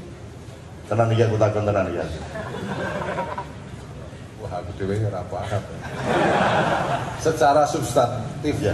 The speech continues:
Speaker 1: ya.
Speaker 2: menurut saya ya sama aja lah. Mungkin secara teknologi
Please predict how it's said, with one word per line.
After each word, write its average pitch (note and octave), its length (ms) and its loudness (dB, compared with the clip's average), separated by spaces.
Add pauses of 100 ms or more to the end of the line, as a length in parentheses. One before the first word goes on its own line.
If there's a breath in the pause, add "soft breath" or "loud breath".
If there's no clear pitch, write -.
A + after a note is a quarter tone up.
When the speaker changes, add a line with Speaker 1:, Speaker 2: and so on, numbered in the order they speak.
(160)
Speaker 1:
ya. B2 160 4
Speaker 2:
menurut B2+ 240 8
saya B2 320 4
ya F#2+ 160 4 (160)
sama F#2+ 400 0
aja F#2+ 240 2
lah. F2 140 -2 (800)
Mungkin G2+ 240 -6
secara F#2 640 0 (400)
teknologi F#2 880 -4